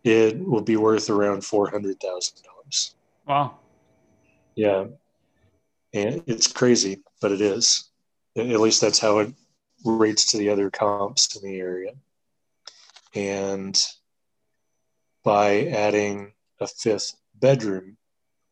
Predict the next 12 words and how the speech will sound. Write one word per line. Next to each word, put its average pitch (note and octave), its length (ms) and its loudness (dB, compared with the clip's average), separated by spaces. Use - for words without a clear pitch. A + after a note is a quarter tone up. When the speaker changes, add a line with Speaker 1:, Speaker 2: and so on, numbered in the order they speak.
Speaker 1:
it A#2 180 2
will G#2 560 0
surely B2+ 800 4
raise A2 340 0
the G2 100 -4
value. G2 520 2
How A2 140 -4
much, G#2 260 -2
I G2+ 60 -2
do G2 180 -4
not G2 240 -6
know. G2 360 -6